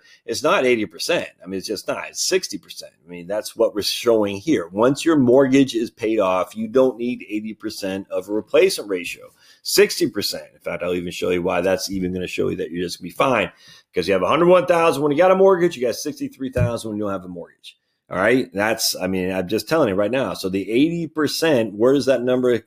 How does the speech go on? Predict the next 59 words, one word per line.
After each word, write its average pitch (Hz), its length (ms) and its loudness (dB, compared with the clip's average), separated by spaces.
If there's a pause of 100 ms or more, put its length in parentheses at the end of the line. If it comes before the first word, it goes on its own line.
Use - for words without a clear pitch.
(120)
coming 156 260 2
from? 78 200 -12 (420)
It's - 140 -10
coming 123 200 2
from 117 140 0
your 110 100 0
expenditures 123 680 0
when 117 180 -2
you're 110 160 0
working. 113 520 2 (340)
Well, 104 360 2 (260)
<laughs> - 260 -20
that's - 240 -4
not 160 160 -2
the 160 60 2
way 156 100 8
to 147 80 4
look 180 240 2
at 101 80 0
it. 98 40 -2
You 104 60 -6
gotta 127 160 0
look 139 160 0
at 131 120 2
your 127 100 0
expenditures 127 500 -4
when 143 140 0
your 160 80 4
mortgage 247 460 6
is 190 100 0
paid 151 260 2
off. 90 380 -10
That's 147 220 -6
what 240 100 -2
frustrates 170 640 -10
me 143 60 -10
to 139 40 -6
no 135 220 2
end. 226 140 0
I'm 127 80 -2
like, 131 120 2
Wait 214 200 -2
a - 60 -8
second. - 400 -16 (440)
If 107 180 -4
I 185 200 4
am 202 240 4
working 147 520 2
and 123 80 -4
I 120 140 0
have 127 220 -4
a 117 40 -2
mortgage 139 460 2
of 107 160 -6
three 156 160 0
thousand 131 400 -4
dollars 110 320 -4
a 95 40 -10
month, 117 360 -4